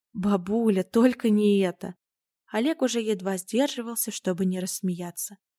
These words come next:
"Я не переживу. И вообще признаю свою вину, меру, степень, глубину". "То-то же! А то взял моду. Анечку прятать, уникальнейших котиков прятать, даже такую ласточку Булечку прятать.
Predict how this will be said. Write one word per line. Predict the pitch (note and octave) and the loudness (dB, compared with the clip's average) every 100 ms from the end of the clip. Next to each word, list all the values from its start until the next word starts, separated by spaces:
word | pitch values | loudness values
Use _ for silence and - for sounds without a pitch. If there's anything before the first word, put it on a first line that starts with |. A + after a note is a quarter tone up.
| _ | _
"Я | - F3+ A#3+ D#4 | -10 0 4 4
не | D4 | 4
переживу. | C4+ B3 A#3+ G#3 G3+ F3 F3 _ _ | 2 2 2 0 -2 -4 -12 _ _
И | A3 | -8
вообще | A3+ C#4 - - F#3 | -2 -2 -2 -2 0
признаю | G#3 G3+ G#3 A3 D4+ | 2 2 2 2 0
свою | - G3 G3+ F#3+ | 0 0 0 -2
вину, | F#3+ F3+ C#4 D#4+ _ - | -2 -2 -2 -4 _ -2
меру, | F#3+ C4+ C#4+ C4 | 0 2 0 -2
степень, | - - F#3+ G#3 G3+ | -2 2 2 0 -4
глубину". | F#3+ F#3+ F3 F3 E3+ E3+ - - | -4 -4 -2 -4 -4 -8 -6 2
"То-то | G3 F#3+ F#3+ F#3 | 4 6 4 0
же! | F#3 F#3+ - _ - | 0 -6 -10 _ -6
А | G3 | -2
то | G3+ G3+ | 2 2
взял | F#3 A3 F#3+ | 4 6 6
моду. | F3+ F#3 G3 F#3+ - _ - | 4 0 -4 -6 -12 _ 0
Анечку | G3+ B3+ C4 - C4 | 2 4 2 -2 -2
прятать, | B3+ B3 A3+ G#3+ - _ | 2 4 2 -2 -8 _
уникальнейших | A3 G#3 G3+ A3 G#3+ G3+ G3 - | 2 4 6 4 6 4 0 -2
котиков | - A3 C4+ C4 A#3 - | 2 2 2 -2 -4 -4
прятать, | A3+ G#3 G3+ - _ - | 0 0 -2 -12 _ -2
даже | G#3 A3 | 2 2
такую | A#3 A#3+ A#3+ C4+ | 2 0 2 2
ласточку | B3+ B3 - B3 - C4 | 4 2 2 -4 -4 -6
Булечку | G#3+ B3+ F#3 F3 - F#3+ | -2 0 2 0 -4 -4
прятать. | F3+ D#3+ D3+ - | -2 -2 -4 -12